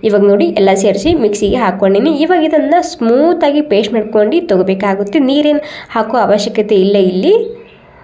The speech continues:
ಓಕೆ ನೋಡಿ, ಎಲ್ಲ ಸೇರಿಸಿ ಸ್ಮೂತಾಗಿ ಪೇಸ್ಟ್ ಮಾಡ್ಕೊಂಡು ಆಗಿದೆ. ಇಲ್ಲಿ ಬೇಳೆ ಕೂಡ ಬೆಂದಿದೆ. ಇವಾಗ ನೀವು ನೋಡ್ತಿರ್ಬೋದು ಯಾವ ರೀತಿಯಾಗಿ ಬೆಂದಿದೆ ಬೇಳೆ ಅಂತೇಳಿ. ಅಂದರೆ, ಆ,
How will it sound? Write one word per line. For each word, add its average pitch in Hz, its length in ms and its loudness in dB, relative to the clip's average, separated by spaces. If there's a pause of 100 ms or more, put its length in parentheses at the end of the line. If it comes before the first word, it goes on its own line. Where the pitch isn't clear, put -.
(160)
ಓಕೆ 190 180 0
ನೋಡಿ, 233 180 2
ಎಲ್ಲ 208 300 2
ಸೇರಿಸಿ 247 380 0
ಸ್ಮೂತಾಗಿ 202 640 0
ಪೇಸ್ಟ್ 208 360 -2
ಮಾಡ್ಕೊಂಡು 190 380 0
ಆಗಿದೆ. 196 360 2
ಇಲ್ಲಿ 247 160 0
ಬೇಳೆ 190 280 2
ಕೂಡ 208 240 0
ಬೆಂದಿದೆ. 185 500 2
ಇವಾಗ 180 320 -2
ನೀವು 240 140 4
ನೋಡ್ತಿರ್ಬೋದು 196 520 2
ಯಾವ 190 180 2
ರೀತಿಯಾಗಿ 190 460 0 (360)
ಬೆಂದಿದೆ 202 400 2
ಬೇಳೆ 190 320 2
ಅಂತೇಳಿ. 190 400 0
ಅಂದರೆ, 277 300 0
ಆ, - 480 -6